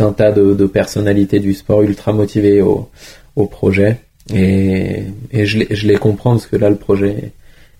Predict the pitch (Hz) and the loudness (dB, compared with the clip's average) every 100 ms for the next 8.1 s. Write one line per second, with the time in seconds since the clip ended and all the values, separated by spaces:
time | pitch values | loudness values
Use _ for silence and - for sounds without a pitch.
0 | - 101 98 101 101 101 98 95 98 - | -6 -4 -2 -4 -4 -4 -6 -6 -8 -10
1 | - 101 - 131 127 - 110 107 107 104 | -4 -4 0 2 2 2 2 2 0 0
2 | 104 104 113 - 104 104 101 101 - 107 | 0 0 -2 -2 0 0 2 0 -2 -4
3 | 101 101 107 101 110 - 120 98 92 - | -2 -2 -4 -2 -4 -4 -4 -4 -4 -4
4 | - 127 - - - - - - - - | -6 -6 -12 -20 -20 -20 -20 -20 -10 -4
5 | 104 101 107 101 98 101 101 98 - - | -2 0 2 2 4 2 0 -4 -4 -4
6 | 113 120 - - _ _ _ _ _ _ | -2 -2 -4 -18 _ _ _ _ _ _
7 | _ _ - - _ _ - 104 101 98 | _ _ -18 -18 _ _ -2 2 4 2